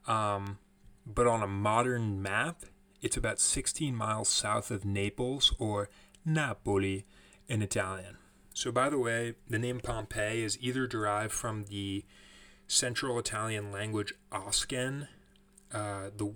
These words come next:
the Oscan word for five, which is Pompe, which means, um, which could come from, you know, the fact that there might have been five settlements originally there,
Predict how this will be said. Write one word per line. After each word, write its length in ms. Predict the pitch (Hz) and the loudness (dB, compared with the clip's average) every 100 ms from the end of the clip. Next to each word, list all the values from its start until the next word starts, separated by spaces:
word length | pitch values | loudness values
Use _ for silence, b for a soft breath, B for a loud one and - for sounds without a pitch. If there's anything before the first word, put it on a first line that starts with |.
| - | -4
the 80 | 117 | -4
Oscan 520 | 110 107 - 120 104 | -2 -4 -4 -2 -2
word 280 | 107 107 107 | 0 -2 -2
for 180 | - 98 | -8 -8
five, 760 | - - 98 101 113 127 - - - | -8 -6 -2 0 0 -2 -4 -12 -4
which 220 | 107 - | -4 -2
is 180 | 101 - - - | -2 -4 -6 -8
Pompe, 600 | 110 110 - 135 147 - B B B B B | -8 -6 -4 -2 -2 -6 B B B B B
which 260 | - 113 - | 0 0 2
means, 640 | 113 113 110 104 - - - - - _ - 117 | 0 2 0 0 0 0 -6 -20 -20 _ -12 -6
um, 400 | 104 101 101 101 - | -4 -4 -8 -4 -2
which 160 | 113 | -2
could 180 | - 123 | -4 -4
come 300 | - 117 117 | -4 -4 -4
from, 580 | - 113 107 101 101 98 - - _ - - | -2 -2 -2 -4 -6 -10 -14 -20 _ -20 -6
you 80 | 113 | -2
know, 100 | 104 | 0
the 100 | 104 | 0
fact 340 | - 104 101 | 0 0 -4
that 120 | 107 110 | -4 -2
there 100 | 104 | 0
might 160 | 104 | 2
have 100 | 101 | 0
been 120 | 101 | -2
five 720 | 98 - 110 101 98 98 - - B B B | -6 -2 0 2 0 -2 6 6 B B B
settlements 720 | - - 107 110 120 123 - | 0 2 2 2 0 0 0
originally 520 | 117 104 104 120 127 | 0 0 0 0 0
there, 340 | 127 135 143 | 0 0 0